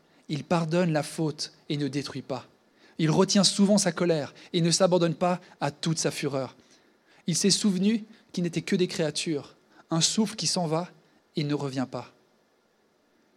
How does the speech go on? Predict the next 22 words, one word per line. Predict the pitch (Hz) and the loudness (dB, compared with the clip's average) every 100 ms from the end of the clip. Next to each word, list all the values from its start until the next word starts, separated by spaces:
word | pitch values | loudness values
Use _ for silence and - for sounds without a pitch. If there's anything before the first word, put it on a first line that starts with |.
| - | -6
Que | - | 2
de | 190 151 | 2 2
fois | - 170 147 | -2 -4 -4
ils | |
se | - | -4
sont | - 139 | -6 -6
révoltés | 143 135 131 151 | -6 -4 -6 -6
contre | 139 139 - | -6 -8 -6
lui | 139 | -6
dans | 135 | -4
le | 131 | -4
désert. | 131 131 127 - - | -4 -4 -8 -14 -8
Que | - 208 | 6 8
de | 185 | 8
fois | 165 202 190 | 4 4 4
ils | 170 | 4
l'ont | 151 151 | 2 2
irrité | 160 160 180 | 0 4 4
dans | 156 | 4
les | 143 | 0
lieux | 147 | 0
arides. | 143 143 131 123 | 0 0 -6 -8